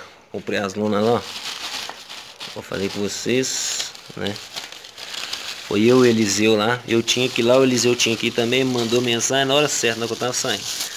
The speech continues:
Aí peguei esses rebites aqui, galera. É de ferro, esses aqui é de aço. Os outros é de alumínio, tá? De alumínio, não aguenta pressão, solta. Então, quando vocês for comprar aí, vinho de alumínio, geralmente vinho de alumínio, vocês pedem pra trocar. Tá aí o carrão, ó, graças a Deus, né?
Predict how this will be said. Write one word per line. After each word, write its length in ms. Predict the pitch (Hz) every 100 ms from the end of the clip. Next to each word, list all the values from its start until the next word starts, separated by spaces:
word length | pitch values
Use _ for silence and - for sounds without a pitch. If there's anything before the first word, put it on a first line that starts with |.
| - -
Aí 100 | 95
peguei 260 | 104 104 113
esses 220 | 110 110
rebites 400 | 110 107 104 98
aqui, 140 | 131
galera. 260 | 127 101 87 -
É 100 | 101
de 100 | 104
ferro, 360 | - - 101 101
esses 260 | 95 95
aqui 120 | - 107
é 20 |
de 120 | 101
aço. 320 | 107 123 - - - - - - -
Os 200 | 110 98
outros 220 | 107 110
é 120 | 113 107
de 100 | 110
alumínio, 400 | 104 104 123 120 - -
tá? 220 | 104 107
De 100 | 95
alumínio, 380 | 107 101 110 113
não 140 | 127 139
aguenta 260 | 117 117
pressão, 440 | 113 107 - 123 123
solta. 520 | - - 117 123 123 - -
Então, 340 | - 117 127 -
quando 140 | 113
vocês 120 | -
for 120 | -
comprar 340 | 120 120 - 104
aí, 140 | 110
vinho 180 | 104 131
de 80 | 127
alumínio, 380 | 117 113 143 - - - - -
geralmente 360 | 113 117 117
vinho 120 | 123 120
de 80 |
alumínio, 340 | 120 110 120 135 - - - - -
vocês 180 | - -
pedem 240 | - 110
pra 100 | - 113
trocar. 360 | 127 120 90 - - -
Tá 80 | -
aí 160 | 139 117
o 60 |
carrão, 400 | - 107 98 98
ó, 40 | 98
graças 520 | 110 123 - 110 107
a 100 | 98
Deus, 240 | 98 107
né? 100 | 113